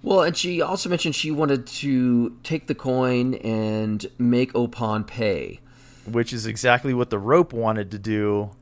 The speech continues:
Speaker 2: <laughs> if you will remember.
Speaker 1: But I, yeah, I, I didn't even know she knew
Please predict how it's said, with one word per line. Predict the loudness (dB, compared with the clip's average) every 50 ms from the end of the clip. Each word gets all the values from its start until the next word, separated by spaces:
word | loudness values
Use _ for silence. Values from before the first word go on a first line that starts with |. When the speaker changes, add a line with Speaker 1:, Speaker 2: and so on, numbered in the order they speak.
| -12
Speaker 2:
<laughs> | -12 -10 -6 -6
if | -6 -4 -4 -4 -4 -4 -2 -4 -4 -4 -4
you | -6 -4 -2
will | 0 0 0
remember. | 0 0 -2 0 0 0 0 0 -2 -4 -4
Speaker 1:
But | 2 2 4 4
I, | 6 4
yeah, | 2 0 0 0 2 4 6
I, | 6 6 6 4 2 -2 -12 -10 -8 -4
I | -2 -2
didn't | -2 -2 -2 -2
even | 0 2 2
know | 2 2 2
she | 2 0 -2 0
knew | 0 2 2 2 2 0 -4